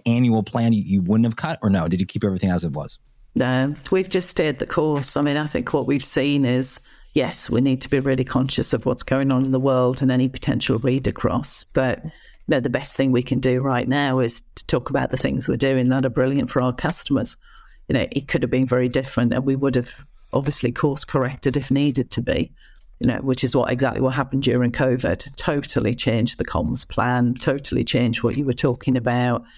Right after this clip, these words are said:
Speaker 2: and had to really pivot very quickly into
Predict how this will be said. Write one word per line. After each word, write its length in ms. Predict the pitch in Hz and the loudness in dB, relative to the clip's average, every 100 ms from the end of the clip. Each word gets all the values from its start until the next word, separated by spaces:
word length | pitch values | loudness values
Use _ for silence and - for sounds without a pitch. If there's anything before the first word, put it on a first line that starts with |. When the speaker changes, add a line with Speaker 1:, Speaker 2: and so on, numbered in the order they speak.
| - - | -20 -4
Speaker 2:
and 120 | 135 | -2
had 220 | 131 139 - | -2 -2 0
to 160 | 127 | 2
really 280 | 127 131 123 | 2 2 -2
pivot 460 | - 139 135 113 - | -2 0 0 0 0
very 240 | 120 123 | 0 0
quickly 580 | - 143 143 127 123 135 | -2 -6 -2 0 2 2
into 520 | 120 - 123 123 | 0 0 2 2